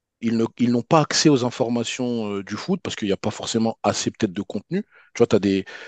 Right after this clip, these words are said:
t'as par exemple, euh, Mathieu Bidot qui a sorti un livre, euh, avec, euh, Laurent Memoja où ils expliquent certaines notions, bah, il y a ton podcast, euh, moi, j'écris un blog, mais tu vois, c'est, c'est récent, on va dire, tu vois. Et, et je trouve que, si tu veux, les parents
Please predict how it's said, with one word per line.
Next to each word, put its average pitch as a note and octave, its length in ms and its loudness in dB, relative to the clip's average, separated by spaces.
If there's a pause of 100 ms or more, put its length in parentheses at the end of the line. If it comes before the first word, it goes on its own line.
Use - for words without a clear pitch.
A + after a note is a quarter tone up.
(120)
t'as G2+ 100 -4
par G2+ 140 4
exemple, G#2+ 340 -2
euh, G2 320 2 (340)
Mathieu G#2+ 280 0
Bidot A#2 300 2
qui - 100 0
a A2+ 40 0
sorti - 300 -2
un G#2+ 80 2
livre, A2+ 320 4
euh, F#2+ 300 0 (320)
avec, G#2 360 -8
euh, G2+ 480 -6
Laurent G#2+ 240 -2
Memoja A2 600 4
où G#2+ 160 0
ils G2 100 -4
expliquent - 300 -4
certaines G2+ 340 -2
notions, E3 460 2 (380)
bah, G2 140 2
il G2 60 4
y - 20 8
a G2 60 4
ton G2+ 160 -6
podcast, E3 680 6
euh, G#2+ 300 0 (340)
moi, A2+ 140 2
j'écris G#2+ 440 2
un G2+ 220 2
blog, C#3+ 340 8
mais A2+ 120 2
tu - 80 -6
vois, F3 140 8
c'est, A#2+ 300 4 (440)
c'est - 200 0
récent, D#3 380 2
on F3 60 0
va C3 120 0
dire, A#2 220 -6
tu - 120 -14
vois. A#2 180 -6 (480)
Et, A#2 420 8
et A#2+ 120 6
je - 100 0
trouve F#3+ 280 0
que, B2 120 -2
si - 160 -6
tu - 160 -4
veux, D3 220 6
les B2 160 6
parents C#3+ 540 2